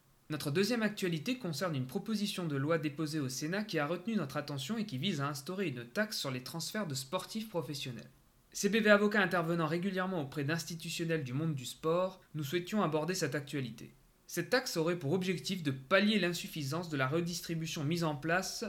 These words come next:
et d'instaurer ainsi un mécanisme de solidarité et de responsabilisation financière des clubs professionnels.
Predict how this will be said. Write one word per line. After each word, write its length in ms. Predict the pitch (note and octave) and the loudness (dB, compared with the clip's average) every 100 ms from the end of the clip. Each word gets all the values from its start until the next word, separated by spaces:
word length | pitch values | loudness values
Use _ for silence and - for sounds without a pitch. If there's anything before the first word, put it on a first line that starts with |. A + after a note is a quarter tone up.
| - | -6
et 80 | C#3+ | -2
d'instaurer 580 | D3 F#3 - F3+ F3 D#3 | 0 -2 -2 -2 0 0
ainsi 320 | D3 - E3+ | 0 -2 -4
un 40 | |
mécanisme 640 | B2+ D3 C#3 B2+ D#3+ C#3+ | -4 -4 -2 -2 -2 -4
de 80 | A#2 | -6
solidarité 720 | C3 - F3 D#3 D3 C3+ C3+ F3 | -4 -2 -2 0 -2 -2 -2 -4
et 40 | |
de 100 | A#2+ | -2
responsabilisation 1040 | A#2+ E3+ - F3 E3 D3 D#3 C#3 C#3 C3+ | -4 -4 -6 -6 -6 -6 -4 -4 -4 -6
financière 540 | B2 D#3 D3+ C3+ F#3 F3+ | -10 -6 -6 -4 -6 -6
des 100 | C3 | -8
clubs 340 | - E3+ E3+ - | -2 -2 -2 -8
professionnels. 720 | - D#3+ D#3 - A#2 - | -8 -6 -6 -6 -8 -12